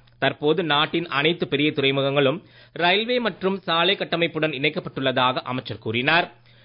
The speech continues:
முன்னதாக மசோதாவை அமைச்சர் அவையில் தாக்கல் செய்ததைத் தொடர்ந்து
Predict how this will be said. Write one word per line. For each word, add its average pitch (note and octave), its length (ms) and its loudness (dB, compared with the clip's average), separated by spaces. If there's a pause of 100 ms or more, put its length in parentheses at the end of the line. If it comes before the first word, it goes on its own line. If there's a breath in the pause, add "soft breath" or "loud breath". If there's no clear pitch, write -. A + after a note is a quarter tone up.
முன்னதாக E3 480 0
மசோதாவை E3 640 0
அமைச்சர் D3+ 480 -2
அவையில் D3+ 280 2
தாக்கல் C#3+ 380 -2
செய்ததைத் C#3 360 0
தொடர்ந்து B2+ 340 2